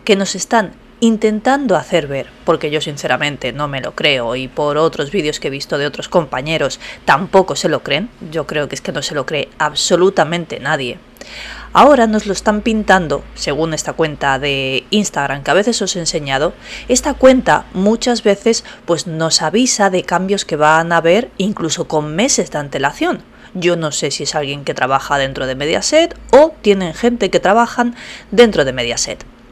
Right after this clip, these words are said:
El caso es que nos suelen avisar de cambios directamente y este cambio no nos lo habían avisado. Ahora, como podéis ver, nos están diciendo que Jorge Javier va a presentar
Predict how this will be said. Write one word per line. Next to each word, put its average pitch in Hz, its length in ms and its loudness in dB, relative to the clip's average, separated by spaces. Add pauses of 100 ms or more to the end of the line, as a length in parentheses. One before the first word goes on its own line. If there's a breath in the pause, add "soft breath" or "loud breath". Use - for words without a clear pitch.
(120)
El 269 120 6
caso 294 220 4
es 254 80 -4
que 254 100 2
nos 220 160 0
suelen 226 300 6
avisar 196 460 2 (200)
de 190 300 2 (320)
cambios 123 560 -2 (180)
directamente 135 840 0 (420 loud breath)
y 320 100 6
este 330 220 2
cambio 254 440 0 (100)
no 254 180 2
nos 185 200 0
lo 180 60 -4
habían 143 240 -2
avisado. 180 500 2 (260)
Ahora, 294 400 6 (160)
como 170 240 2
podéis 180 420 4
ver, 226 240 6 (180)
nos 196 180 0
están 226 300 0
diciendo 214 560 0 (240)
que 262 140 4
Jorge 247 320 0
Javier 226 480 6 (100)
va 165 60 0
a 156 40 0
presentar 156 680 2